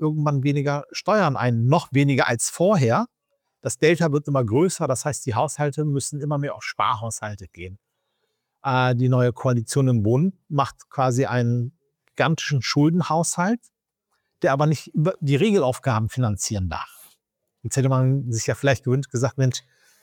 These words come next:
da fällt sicher noch was ab.“ Wird nicht einfach, wird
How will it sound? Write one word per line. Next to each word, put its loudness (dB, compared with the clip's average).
da -2
fällt 4
sicher 2
noch 0
was 0
ab.“ -4
Wird 0
nicht 0
einfach, -2
wird 0